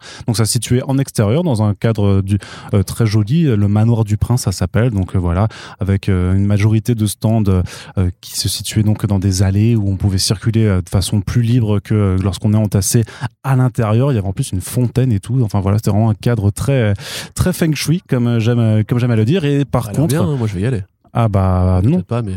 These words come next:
Speaker 1: Non,
Speaker 2: ça a
Speaker 1: tu
Speaker 2: l'air
Speaker 1: n'iras
Speaker 2: bien, en tout
Speaker 1: pas,
Speaker 2: cas.
Speaker 1: tu n'iras
Speaker 2: Et
Speaker 1: pas parce
Speaker 2: j'irai
Speaker 1: que
Speaker 2: bien.
Speaker 1: tu travailleras certainement à ce moment-là, Corentin. C'est ça le souci avec ces salons, mais on verra. Écoute, en tout cas,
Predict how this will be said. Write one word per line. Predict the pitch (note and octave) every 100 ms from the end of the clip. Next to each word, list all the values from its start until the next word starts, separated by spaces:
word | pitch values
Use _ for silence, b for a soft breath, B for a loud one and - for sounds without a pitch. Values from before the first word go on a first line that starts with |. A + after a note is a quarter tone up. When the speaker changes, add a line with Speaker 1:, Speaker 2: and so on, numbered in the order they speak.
| A2
Speaker 1:
Non, | C3 D3
Speaker 2:
ça |
a |
Speaker 1:
tu | -
Speaker 2:
l'air | B2+
Speaker 1:
n'iras |
Speaker 2:
bien, | D3
en | B2
tout |
Speaker 1:
pas, | F#3
Speaker 2:
cas. | G#2+
Speaker 1:
tu | G2+
n'iras | G2+
Speaker 2:
Et | A2+
Speaker 1:
pas |
parce | F#3
Speaker 2:
j'irai | A2+
Speaker 1:
que | B2+
Speaker 2:
bien. | B2
Speaker 1:
tu |
travailleras | - B2 G#2+ A#2+ D#3
certainement | - G#2+ G#2+ A2 C3+
à | G#2+
ce | G2+
moment-là, | G#2 A2+ A#2+
Corentin. | G#2 F#2+ F#2+
C'est | G#2+ G#2
ça | A#2
le | G#2+
souci | F#2+ - - A2 B B B B
avec | G#2 G#2 A2+ G#2+
ces | -
salons, | A#2 A2+ C#3+
mais | C3+
on | B2
verra. | A2 G#2 C3
Écoute, | A#2+ - - G2 B B
en | A2
tout | - C#3
cas, | - D#3+ B2+